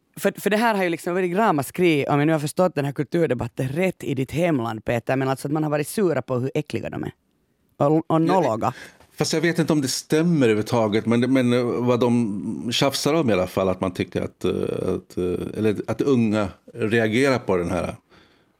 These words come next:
Speaker 2: öppet visande sexualiteten. Speciellt det här med att man visar att man är kåt, eh, och säger
Speaker 1: Mm.
Speaker 2: att man är kåt på något sätt. Och det, och det upplevs som lite tacky
Speaker 1: Mm.
Speaker 2: och stötande.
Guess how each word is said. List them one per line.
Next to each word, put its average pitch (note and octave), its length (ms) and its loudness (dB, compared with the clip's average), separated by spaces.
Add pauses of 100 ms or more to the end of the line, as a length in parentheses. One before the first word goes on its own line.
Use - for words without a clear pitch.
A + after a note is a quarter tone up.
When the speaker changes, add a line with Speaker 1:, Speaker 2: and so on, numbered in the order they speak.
(120)
Speaker 2:
öppet A#2 680 -4
visande F2+ 680 -2
sexualiteten. G#2 640 -2
Speciellt - 380 -2
det G#2+ 80 0
här G2+ 80 0
med G2 100 0
att F#2 100 -6
man F#2+ 180 -2 (260)
visar A2 220 0
att F2+ 120 -6
man G2 120 0
är G2 40 0
kåt, - 680 -2 (880)
eh, F#2 280 0
och - 200 -4
säger C3 240 -2
Speaker 1:
Mm. G#2 60 -2
Speaker 2:
att - 100 -8
man G2 120 0
är G2 40 0
kåt G2 420 -2
på - 80 -6
något F#2+ 120 -6
sätt. - 220 -8
Och F#2+ 80 -2
det, A2 140 0
och A2+ 120 0
det G#2 380 2
upplevs G2 420 -2
som G2+ 180 -4
lite F2+ 440 -6
tacky - 480 -8
Speaker 1:
Mm. C3 180 -14
Speaker 2:
och - 100 -6
stötande. - 520 -8